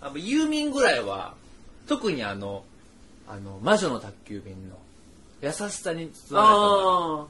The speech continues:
Speaker 1: これはもう老若男女ですよ。
Speaker 2: 老若男女。
Speaker 1: 老若男女。
Speaker 2: 男女。
Speaker 1: ですよ。
Speaker 2: 確かにね。
Speaker 1: その、上の人は、まあ、それなりにユーミンのことも知ってるし、
Speaker 2: いや、そうっすね。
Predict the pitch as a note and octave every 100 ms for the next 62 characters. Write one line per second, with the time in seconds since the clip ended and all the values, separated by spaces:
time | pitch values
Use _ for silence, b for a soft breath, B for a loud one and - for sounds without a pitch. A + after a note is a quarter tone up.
0 | - A#3+ B3 A#3 F#3+ D#3 C3+ D#3 G#3 G#3+
1 | G3+ G3+ F#3 F3+ F3 D3 F#2+ E2+ - -
2 | - - - - - - - - - -
3 | - B2 B2 A#2+ B2 B2 A#2+ G#2 - -
4 | - - C#3+ E3+ - F3+ E3+ F3 E3+ E3
5 | C3+ G2 F2 - C#3 D3 C3 A2 G#2 -
6 | - - - - - - A#2 - F2 -
7 | - - - C3+ - G#2+ G#2 F#3 - -
8 | - B2 G#2+ F#2+ F#2+ C3+ D3+ C#3 C#3 -
9 | D#3 A#2+ G2+ F#2+ G#2 G2+ F#2 G#2+ G#2+ G#2
10 | G#2 G2 G2 G#2 F2 - - - - -
11 | - - - C3+ A#2+ A#2+ - F3